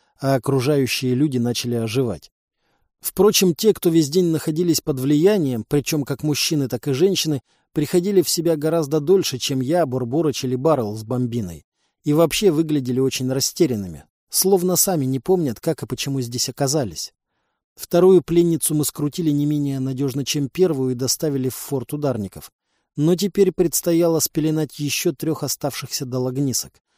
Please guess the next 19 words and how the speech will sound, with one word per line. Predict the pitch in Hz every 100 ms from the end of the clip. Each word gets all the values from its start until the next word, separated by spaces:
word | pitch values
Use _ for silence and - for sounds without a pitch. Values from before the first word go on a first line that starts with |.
| _ _
А | 135 135
те, | - 185
судя | - 165 143
по | - 131
звукам, | 117 180 - 135 -
кушали | - 175 - 143
вовсю, | 135 131 123 - 190 190
славя | - 147 147 135
нас | 143 131
за | 117 131
отменное | - 139 120 120 120
гостеприимство. | 117 127 - 131 139 147 113 80 - - _ _ _ _ _ _ _ _ -
Первую | 220 220 180 170
мы | 160 170
обнаружили | 156 151 151 160 151 147
в | 139
кафе | - 143 147
у | 139 151
повара. | 185 139 101 82